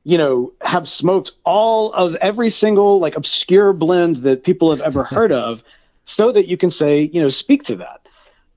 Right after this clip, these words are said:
Speaker 1: And I remember early on, uh, in the, in the podcast, I remember, like, trying to just smoke everything and, like, really trying to figure out, okay, what is, what is my pal-, palate? What do I enjoy?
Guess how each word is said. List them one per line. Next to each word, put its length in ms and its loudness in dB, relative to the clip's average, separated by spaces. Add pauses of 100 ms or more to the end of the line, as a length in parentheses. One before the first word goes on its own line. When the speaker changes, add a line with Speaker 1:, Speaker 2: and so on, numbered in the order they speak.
(120)
Speaker 1:
And 220 0
I 100 -2
remember 380 -2
early 260 6
on, 480 -2
uh, 360 -2 (180)
in 140 2
the, 200 0
in 100 -4
the 60 -4
podcast, 720 -4 (160)
I 60 -2
remember, 260 0
like, 220 -4
trying 180 -2
to 60 -2
just 180 -4
smoke 240 -2
everything 480 -4
and, 80 -4
like, 160 -2
really 220 4
trying 280 -2
to 120 -8
figure 240 2
out, 120 0
okay, 160 -4
what 200 0
is, 420 0
what 160 -2
is 80 2
my 140 0
pal-, 380 -6
palate? 420 -4
What 80 -4
do 80 0
I 100 0
enjoy? 540 0